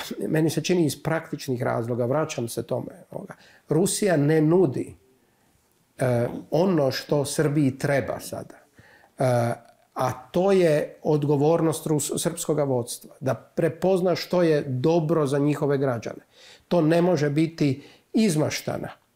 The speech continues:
l-, lažna, e, veza koja, e, ko-, ko-, koju, koje Rusi možda nisu do kraja ni svjesni. E, nego, nego morate probati se pozicionirati drugačije.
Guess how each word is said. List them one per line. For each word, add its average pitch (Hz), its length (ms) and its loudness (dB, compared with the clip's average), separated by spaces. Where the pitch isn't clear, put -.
l-, 151 300 0
lažna, 147 800 2
e, 120 340 0
veza 147 480 0
koja, 170 560 2
e, 139 360 0
ko-, - 240 -4
ko-, - 200 -4
koju, 170 420 4
koje 160 240 2
Rusi 175 340 0
možda 156 280 2
nisu 143 300 0
do 131 120 0
kraja 127 200 -2
ni 127 120 0
svjesni. - 460 -8
E, 139 60 0
nego, 143 580 0
nego 151 220 2
morate 165 380 0
probati 180 480 0
se 151 140 -4
pozicionirati 143 600 0
drugačije. 127 460 -2